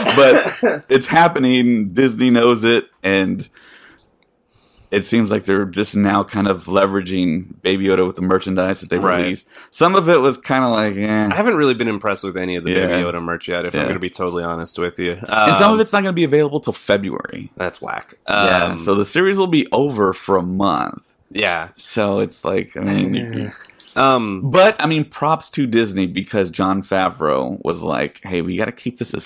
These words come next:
Speaker 1: secret,
Speaker 2: not talk
Speaker 1: guys."
Speaker 2: about Baby Yoda.
Speaker 1: And
Speaker 2: Yeah.
Speaker 1: I was, like, reading up on this, and technically, like, toy makers like Hasbro, they need, like,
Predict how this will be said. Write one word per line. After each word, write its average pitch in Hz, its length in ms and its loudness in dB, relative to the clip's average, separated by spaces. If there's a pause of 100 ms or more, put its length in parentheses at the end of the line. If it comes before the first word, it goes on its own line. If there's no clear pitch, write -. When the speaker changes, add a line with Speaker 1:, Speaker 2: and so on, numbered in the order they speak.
Speaker 1:
secret, 104 120 -2
Speaker 2:
not 95 140 4 (120)
talk - 20 -
Speaker 1:
guys." 65 240 0
Speaker 2:
about 87 120 -4
Baby 85 260 -6
Yoda. 85 220 -6
Speaker 1:
And 131 220 4
Speaker 2:
Yeah. 85 180 0 (640)
Speaker 1:
I 131 120 2
was, 135 260 0
like, 117 160 0
reading 123 320 4
up 127 180 0
on 98 140 2
this, 98 240 -2
and 98 180 -4
technically, 143 720 -4 (400)
like, 92 280 -2
toy 117 180 2
makers 110 600 0
like - 160 -6
Hasbro, 98 760 0
they 104 200 0
need, 147 420 -4
like, 98 340 -2